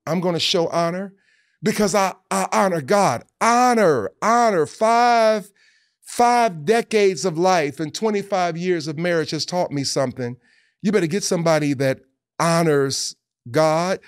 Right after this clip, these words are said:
Okay, okay, okay. So a, a, a brother who has Christ in his heart, well, Pastor, my husband had Christ in his heart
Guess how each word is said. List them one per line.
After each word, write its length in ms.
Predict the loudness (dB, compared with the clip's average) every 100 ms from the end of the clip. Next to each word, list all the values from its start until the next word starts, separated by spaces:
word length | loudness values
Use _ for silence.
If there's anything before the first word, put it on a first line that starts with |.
| -12 -4
Okay, 300 | -2 0 0 -2
okay, 280 | -2 -4 -4
okay. 260 | -4 -4 -4 -6
So 320 | 0 2 2 0
a, 100 | -2 -2
a, 80 | 0
a 80 | 0
brother 580 | 2 4 4 2 0 -4 _ _ _ _ _ _ _ _ _
who 160 | 0 2
has 280 | 4 2 0
Christ 560 | -4 2 2 2 0
in 80 | 0
his 140 | 0 0
heart, 240 | 0 0
well, 80 | -2
Pastor, 420 | -2 -2 -2 -4
my 180 | -4 -2
husband 440 | -2 -2 -4 -8
had 340 | -4 -4 -4 -4
Christ 420 | -2 0 -2 -4
in 100 | -6
his 120 | -6
heart 340 | -2 -2 -2